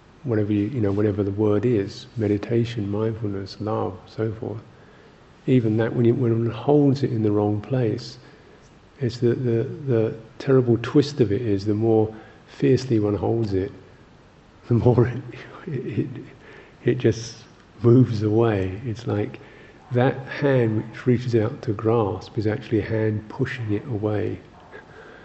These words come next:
You know, 'cause that, that's why,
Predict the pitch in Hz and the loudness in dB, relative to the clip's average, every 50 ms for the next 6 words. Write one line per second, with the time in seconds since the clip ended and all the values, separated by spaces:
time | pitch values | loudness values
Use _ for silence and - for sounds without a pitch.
0 | - - - - - - - - - - - - - - - - - - 143 135 | -20 -20 -20 -20 -20 -20 -20 -20 -20 -20 -20 -20 -20 -20 -20 -20 -20 -18 -12 -10
1 | 120 113 110 107 104 107 104 - - - - - - - - - - - - - | -8 -8 -8 -8 -8 -10 -12 -16 -20 -20 -20 -20 -20 -20 -20 -20 -20 -20 -20 -20
2 | - - - - - - _ - - - - _ _ - - - - - - - | -20 -20 -20 -20 -20 -20 _ -20 -20 -20 -20 _ _ -20 -20 -20 -20 -20 -20 -20
3 | - - - - - 131 113 104 101 113 110 110 - - - - 131 113 - - | -20 -20 -18 -10 -4 -2 -2 0 0 0 -2 -2 -4 -8 -10 -6 -4 -4 -4 -4
4 | - 120 110 101 101 | -4 -2 0 0 0